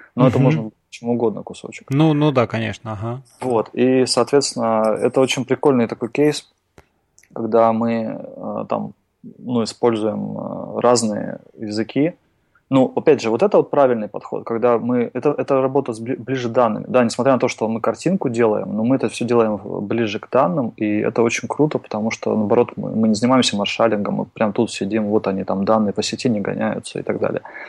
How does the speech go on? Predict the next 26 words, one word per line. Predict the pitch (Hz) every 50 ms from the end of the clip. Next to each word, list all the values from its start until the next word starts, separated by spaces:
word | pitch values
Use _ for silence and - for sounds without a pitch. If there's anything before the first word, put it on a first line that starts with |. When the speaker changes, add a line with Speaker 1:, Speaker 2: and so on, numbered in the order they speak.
| - - - - - -
Speaker 1:
А | - 117
вот | 117 123 123 123 - -
кейс, | - - 143 147 143 -
когда | - 120 110 113 127 123
вот | 120 117 - -
у | 110
меня | 107 113 113 120 120 117 - _ -
недавно | - 113 107 107 110 107 110 107
был | 107 110 107
кейс, | 104 - 110 107 -
когда | - 110 107 110
нужно | 110 110 110 101 107 104
было, | 101 104 110 107 107 101
грубо | 104 - 110 104 110
говоря, | 104 110 107 107 107 - -
краулер | - 120 120 139 175 180 156 127 104
даже | 113 107 101 98 98
практически | - 95 92 104 98 - - - 101 95
сделать, | 95 104 110 107 104 -
хотя, | - - 104 - 123 117 113 - - _ _ _ _ -
ну, | 131 127 113
то | 110 - 226
есть, | 208 - - - - - - - - -
э, | -
п-, | - 120 - 110 - 123 - -
п-, | - - - 131